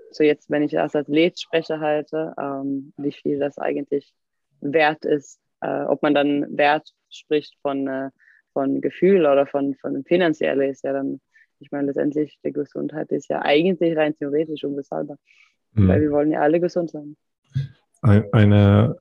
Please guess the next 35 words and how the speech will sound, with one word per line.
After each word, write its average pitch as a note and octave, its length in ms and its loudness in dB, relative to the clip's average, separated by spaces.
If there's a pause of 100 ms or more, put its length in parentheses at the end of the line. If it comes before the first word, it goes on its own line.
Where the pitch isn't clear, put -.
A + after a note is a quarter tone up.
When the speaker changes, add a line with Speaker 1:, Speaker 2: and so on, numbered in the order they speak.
Speaker 2:
ähm, A#2 600 4
eine G#2+ 200 6
Frage G2+ 340 6
an F#2+ 120 6
dich. G2+ 300 2 (300)
<clears throat> A#2 560 4
Im, G#2 340 8
äh, G#2 240 6
Turnen B2 640 4 (200)
und, G2+ 440 4
Speaker 1:
Mhm. F#2 60 4
Speaker 2:
äh, F#2 140 4
vielleicht F#2 380 0
auch F#2 160 4
im, F#2 360 2
im F#2 180 2
Reiten, F#2 500 2 (640)
wie G2 160 4
viel G2+ 380 4
Unterstützung F#2+ 720 2
hattest F#2 340 0
du G2 200 4
von F2 540 2 (120)
zum F#2+ 160 2
Beispiel F2 340 2
deinen E2+ 200 4
Eltern? E2+ 500 0 (1500)
Speaker 1:
Ähm, D#3 720 2 (300)
sehr, E3 420 2
sehr D3+ 300 0
viel D3 220 -4
Unterstützung, C#3+ 800 -10
muss D3 140 -8
ich C#3+ 120 -6
sagen. C#3+ 360 -8